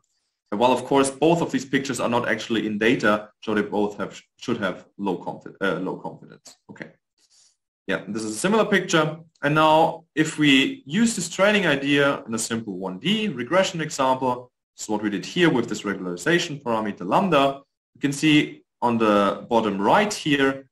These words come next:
if you don't do any regularization, you get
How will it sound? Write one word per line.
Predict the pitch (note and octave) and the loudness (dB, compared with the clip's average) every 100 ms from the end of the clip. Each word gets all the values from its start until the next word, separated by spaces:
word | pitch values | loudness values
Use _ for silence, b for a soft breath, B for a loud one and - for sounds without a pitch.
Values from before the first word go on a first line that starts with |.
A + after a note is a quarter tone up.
| _ | _
if | A#2 C3 | -4 -2
you | |
don't | A#2 A2 G#2+ | 0 0 -2
do | G#2 | -2
any | E3 F#3+ | 0 0
regularization, | D3 D3 C3 G#2+ A2+ E3 D#3+ E3 D3 C#3+ - _ - | 2 0 0 -2 0 0 0 0 -4 -6 -14 _ -8
you | |
get | A2 A2 G#2+ | 0 0 0